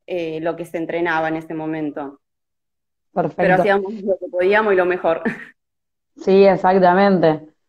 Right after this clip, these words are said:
Speaker 2: Que era, era rápido porque era prácticamente, en ese momento eran dos deportes muy diferentes, una superficie muy rápida,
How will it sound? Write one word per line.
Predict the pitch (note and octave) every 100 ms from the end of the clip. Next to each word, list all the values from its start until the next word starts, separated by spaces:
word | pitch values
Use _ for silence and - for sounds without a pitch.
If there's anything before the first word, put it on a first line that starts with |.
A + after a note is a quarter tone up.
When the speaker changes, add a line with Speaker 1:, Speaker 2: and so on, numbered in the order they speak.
| _ -
Speaker 2:
Que | F#3
era, | G#3 G#3+
era | G#3 A3+
rápido | G#3 A#3+ C4+ G#3+
porque | F#3
era | F#3+ A3
prácticamente, | G#3+ G#3+ G3+ F#3 F#3+ G#3+ A3 F#3+ E3 D3+
en | C#3+ D3+ _ E3
ese | F#3+ G3
momento | F#3 G#3+
eran | G3
dos | F#3 G3
deportes | F3+ G3+ F#3
muy | F3+ G3+ G3+
diferentes, | G3 A#3+ C4 G3+ D#3+
una | F#3
superficie | F3 F3+ E3 G3 - F3
muy | F#3 G#3 G#3
rápida, | G#3 A3 A3+ A#3 A3 A3 A3